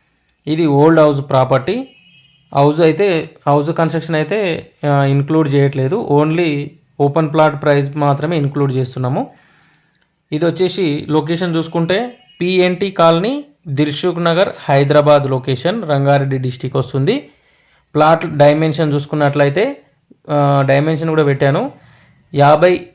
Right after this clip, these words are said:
నాలుగు పాయింట్ ఆరు రోడ్ ఫేసింగ్ వస్తుంది, డెప్త్ వచ్చేసి అరవై వస్తుంది. టోటల్గా మూడు వందల అరవై మూడు గజాలు. ఇందులో already హౌస్ కూడా ఉంది. ఫ్రంట్లో అయితే మనకు ఇరవై ఫీట్ల రోడ్ అయితే అవైలబుల్గా ఉంది. మనకు,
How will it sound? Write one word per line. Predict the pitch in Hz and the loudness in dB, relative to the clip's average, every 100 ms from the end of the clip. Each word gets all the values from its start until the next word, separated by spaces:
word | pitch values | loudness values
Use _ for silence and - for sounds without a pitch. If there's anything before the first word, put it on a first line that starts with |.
| _ _ _ - | _ _ _ 0
నాలుగు | 156 160 160 175 | 4 4 2 0
పాయింట్ | 170 151 156 | 2 2 2
ఆరు | 143 139 143 | 4 4 4
రోడ్ | 139 139 143 | 2 2 0
ఫేసింగ్ | 156 151 165 156 | 0 -2 0 -2
వస్తుంది, | 147 151 160 214 | -2 -4 -4 -2
డెప్త్ | 147 143 - | 2 0 2
వచ్చేసి | 165 165 156 165 | 0 0 0 2
అరవై | 139 131 151 | 2 4 4
వస్తుంది. | 143 143 135 131 233 277 _ _ _ _ _ 156 | 2 0 -4 -2 -4 -6 _ _ _ _ _ 2
టోటల్గా | 156 165 160 175 | 4 4 4 4
మూడు | 165 151 156 | 2 2 2
వందల | 156 156 | 2 2
అరవై | 151 143 147 | 4 2 0
మూడు | 147 143 | 0 0
గజాలు. | 135 135 143 139 170 269 - _ _ - | 0 0 2 2 0 -4 -12 _ _ -6
ఇందులో | 143 156 170 156 | -2 2 4 6
already | 151 156 151 | 4 2 0
హౌస్ | 135 143 147 | 2 2 2
కూడా | 147 147 | 0 2
ఉంది. | 139 131 151 269 - _ _ _ _ _ _ _ _ _ _ _ _ _ _ | 0 0 -2 -4 -10 _ _ _ _ _ _ _ _ _ _ _ _ _ _
ఫ్రంట్లో | 160 170 175 185 | 0 0 4 4
అయితే | 170 | 4
మనకు | 170 160 156 180 | 2 0 0 0
ఇరవై | 147 156 165 | 2 2 2
ఫీట్ల | 170 160 | 2 2
రోడ్ | 156 156 | 4 4
అయితే | 151 147 | 4 2
అవైలబుల్గా | 139 147 147 139 127 | 2 2 2 2 0
ఉంది. | 131 175 294 - _ _ _ _ _ | 0 -2 -4 -10 _ _ _ _ _
మనకు, | 151 160 170 208 247 | 0 2 2 0 -2